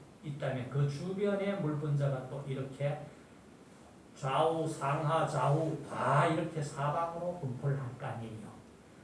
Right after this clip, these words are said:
자, 물 분자와 분자 사이에 인력도 작용합니다. 요 인력이 수소 결합입니다. 수소 결합. 자, 그럼 물 성질이, 수소 결합을 가졌는 물 성질이 어떤가에 대해 가지고는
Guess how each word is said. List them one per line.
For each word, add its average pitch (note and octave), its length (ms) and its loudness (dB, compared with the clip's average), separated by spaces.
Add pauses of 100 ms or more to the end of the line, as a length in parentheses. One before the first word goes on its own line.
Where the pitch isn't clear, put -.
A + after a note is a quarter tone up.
(280)
자, A#2+ 100 -12 (180)
물 E3+ 240 2
분자와 D#3 680 4
분자 F#3 360 0
사이에 E3 640 0
인력도 D#3+ 580 -2
작용합니다. - 800 -10 (560)
요 D3+ 260 4
인력이 D3+ 800 2 (580)
수소 E3 340 -2
결합입니다. - 380 -2 (1700)
수소 C#3 240 -2
결합. - 320 -4 (960)
자, - 160 -14
그럼 C3 260 -2
물 D#3+ 180 0
성질이, D3 880 2
수소 D#3+ 300 -2
결합을 D#3 400 4
가졌는 C#3+ 480 2
물 D3 140 2
성질이 D3 540 -2
어떤가에 C#3+ 1120 4
대해 C3+ 220 2
가지고는 D#3 840 4